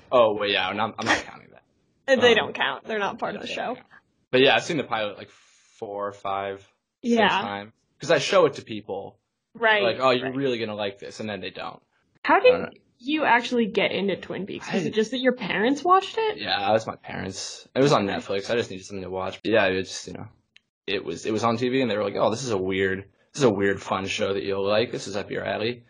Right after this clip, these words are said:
Speaker 1: And I didn't really believe them 'cause I, I don't know. I thought Twin Peaks was a sex joke thing, and I thought it was <laughs> just, like,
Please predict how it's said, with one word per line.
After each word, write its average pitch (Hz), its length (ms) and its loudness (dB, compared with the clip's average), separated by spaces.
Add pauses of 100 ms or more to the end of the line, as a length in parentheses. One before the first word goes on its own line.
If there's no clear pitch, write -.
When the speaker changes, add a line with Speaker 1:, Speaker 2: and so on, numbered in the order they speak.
(380)
Speaker 1:
And 113 80 2
I 131 40 6
didn't 202 160 4
really 143 180 6
believe 117 320 -2
them 143 200 0
'cause 107 160 -6
I, 101 180 -2 (460)
I 143 120 6
don't 127 100 6
know. 101 120 2
I 104 120 2
thought 175 300 -2
Twin 123 180 -4
Peaks 113 300 -10
was 95 100 -14
a 82 100 -20
sex - 440 -8
joke 135 320 -2
thing, 127 480 -2 (240)
and 113 100 0
I 131 80 4
thought 139 220 6
it 98 80 -2
was 117 340 -2
<laughs> - 20 -12
just, 143 280 -4
like, 123 200 -2